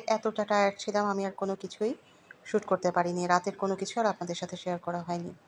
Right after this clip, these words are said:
তো সকালবেলায় যতটুকু টুকটাক সম্ভব হলো আপনাদের সাথে শেয়ার করলাম। আজকে মেয়ের পরীক্ষা, একটু পরেই বের হয়ে যাব লামহাকে, সরি, লামিয়াকে নিয়ে। আর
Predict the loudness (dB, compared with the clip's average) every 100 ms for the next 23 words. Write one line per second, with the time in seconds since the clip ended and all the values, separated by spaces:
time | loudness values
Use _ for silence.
0 | -20 -20 -20 -20 -20 -20 -20 -20 -20 0
1 | 4 4 2 2 2 4 6 6 4 -2
2 | -6 -6 -2 -2 -2 -4 -2 -2 0 0
3 | 0 0 -2 -6 -4 -6 -4 -4 0 0
4 | 0 0 0 -2 -4 -2 -2 -4 -2 -2
5 | -2 _ _ -20 -20 -20 -20 -20 -20 -20
6 | -20 -18 -14 -6 0 2 4 2 -2 -4
7 | -4 -2 0 2 2 2 0 0 -2 -4
8 | -6 -12 -2 2 4 2 0 0 -2 -2
9 | 0 0 -2 -10 -20 -20 -20 -20 -20 -20
10 | -20 -8 -2 2